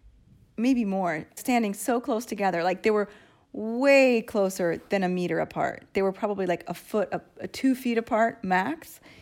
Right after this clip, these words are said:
each of them. And they all had their masks on. Of course,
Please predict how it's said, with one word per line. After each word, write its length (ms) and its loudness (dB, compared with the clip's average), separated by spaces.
each 200 -4
of 80 -4
them. 300 2
And 520 2
they 80 2
all 140 6
had 140 0
their 80 2
masks 380 0
on. 160 -2
Of 80 -8
course, 260 -4